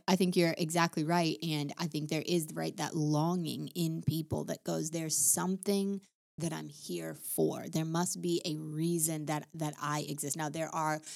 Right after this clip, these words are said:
you know, the nihilistic views of the world that would say there isn't a reason that you're here, and we're all just, you know, a culmination of cells blobbing around until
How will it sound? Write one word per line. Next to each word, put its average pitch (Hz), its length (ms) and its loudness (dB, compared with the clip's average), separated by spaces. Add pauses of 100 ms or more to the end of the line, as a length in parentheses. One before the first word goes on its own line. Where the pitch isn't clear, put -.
(180)
you 170 60 -4
know, 156 100 -4
the 160 140 -6
nihilistic 160 560 -6
views 185 560 -4
of 185 160 -6
the 147 100 -6
world 147 480 -4
that 151 180 0
would 151 220 0
say 156 240 0
there 151 140 -6
isn't 202 280 -2 (120)
a 165 80 -4
reason 147 320 -4
that 143 160 -6
you're 143 120 -6
here, 147 240 -4
and 147 200 -6
we're 156 160 0
all 160 180 2
just, 151 480 2
you 156 140 -2
know, 147 240 -4
a 156 80 0
culmination 156 1000 -6
of - 160 -2
cells 156 480 2
blobbing 156 440 -2
around 147 420 -2
until 147 600 -2